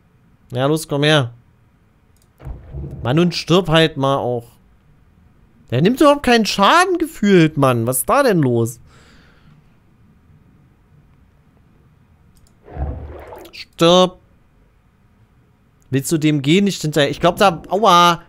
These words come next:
da waren wir ja schon drin bei dem G da unten. Da sind wir schon hingetaucht. Wo ist er denn? Mein Speer ist gleich kaputt, verdammt. Oh! Mein Speer ist gleich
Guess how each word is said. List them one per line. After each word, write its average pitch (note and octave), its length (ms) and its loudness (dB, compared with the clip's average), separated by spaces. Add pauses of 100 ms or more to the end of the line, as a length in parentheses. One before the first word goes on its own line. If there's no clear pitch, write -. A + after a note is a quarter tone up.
da E3 160 2
waren F#3 220 4
wir A#3 100 4
ja G#3+ 160 2
schon G3+ 240 -6
drin A3+ 240 -4
bei F#3+ 160 2
dem E3 200 0
G C#3 240 0
da C#3 100 0
unten. A#2+ 540 -6
Da A2+ 160 -2
sind D#3+ 200 -8
wir F3+ 100 -2
schon E3 180 -8
hingetaucht. E3+ 680 -4 (4000)
Wo D#3 80 -12
ist F3+ 60 -4
er A3 120 2
denn? F#3+ 360 0 (560)
Mein D#3 180 0
Speer G#3 300 0
ist - 120 -8
gleich G3 240 -2
kaputt, F3+ 360 -4
verdammt. E3+ 440 -2 (240)
Oh! B3 400 2 (3250)
Mein D3+ 160 -8
Speer F#3 260 0
ist G3+ 140 -8
gleich F#3 300 0